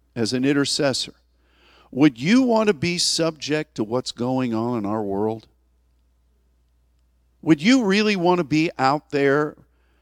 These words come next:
where people don't know men from women, where they're just abominab-, ab-, abomination upon abomination and the twisting of things?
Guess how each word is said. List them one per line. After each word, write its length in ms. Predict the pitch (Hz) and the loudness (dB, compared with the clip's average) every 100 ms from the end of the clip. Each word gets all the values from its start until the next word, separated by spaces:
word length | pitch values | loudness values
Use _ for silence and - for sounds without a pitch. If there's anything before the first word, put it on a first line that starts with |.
| _ - | _ -12
where 140 | 120 | -8
people 320 | 160 180 175 | -6 -4 -2
don't 280 | 147 151 151 | 0 0 0
know 240 | 135 139 | 0 0
men 300 | 143 131 143 | 0 0 -2
from 240 | - 139 113 | -2 -4 -2
women, 440 | 123 131 143 147 _ _ _ _ _ _ _ | -2 -2 -4 -8 _ _ _ _ _ _ _
where 240 | 113 139 127 | -2 0 2
they're 140 | 143 | 0
just 280 | 127 139 - | 0 -2 -4
abominab-, 1040 | 104 101 101 131 160 175 175 170 147 165 135 | -8 -8 -2 2 4 4 2 -2 -4 -8 -2
ab-, 240 | 135 - | -4 -2
abomination 920 | 147 120 131 160 175 151 151 151 165 156 | -6 -4 0 2 2 0 0 -2 -4 -4
upon 320 | - 131 120 | -6 -4 -4
abomination 840 | 98 117 147 160 139 143 - 147 | -4 -2 -2 0 -2 -2 -2 -4
and 180 | 127 101 | -4 -6
the 60 | 92 | -10
twisting 520 | - 165 160 - 151 | -4 -2 -2 -2 -4
of 80 | 139 | -4
things? 320 | - 160 160 | -2 -2 -2